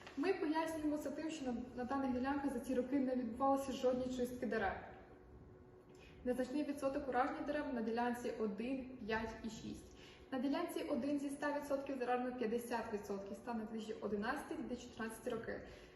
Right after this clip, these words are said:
Станом на дві тисячі п'ятнадцятий, дві тисячі двадцять другий роки відсоток складав сорок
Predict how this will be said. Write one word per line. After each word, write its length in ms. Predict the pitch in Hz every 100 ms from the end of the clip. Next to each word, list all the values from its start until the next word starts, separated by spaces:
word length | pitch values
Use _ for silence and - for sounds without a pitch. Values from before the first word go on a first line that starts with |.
| - -
Станом 240 | 302 320
на 60 | 302
дві 80 |
тисячі 220 | 262 269 285
п'ятнадцятий, 480 | 247 247 254 254
дві 80 | 220
тисячі 140 | 240 233
двадцять 220 | 226 214
другий 200 | 233 240
роки 220 | 214 -
відсоток 460 | 302 - 269 - -
складав 680 | - 240 269 262 - - -
сорок 380 | - 202 175